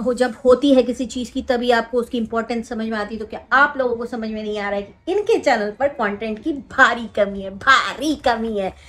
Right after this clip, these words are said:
देखिए लिख करके रखा है। <laughs> अच्छा, उसके बाद पैन निकाल के लेकर आई। पैन में कुछ, अ, प्र-, प्याज लहसुन फ्राई कर रही थी। कहती कि ये पैन मेरा नहीं है, लेकिन जिसका है मैं बताऊंगी नहीं।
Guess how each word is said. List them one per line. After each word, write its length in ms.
देखिए 580
लिख 240
करके 240
रखा 260
है। 260
<laughs> 280
अच्छा, 180
उसके 320
बाद 200
पैन 360
निकाल 320
के 80
लेकर 300
आई। 180
पैन 280
में 200
कुछ, 260
अ, 160
प्र-, 440
प्याज 300
लहसुन 320
फ्राई 260
कर 160
रही 140
थी। 140
कहती 340
कि 80
ये 120
पैन 260
मेरा 260
नहीं 260
है, 60
लेकिन 240
जिसका 280
है 160
मैं 140
बताऊंगी 440
नहीं। 180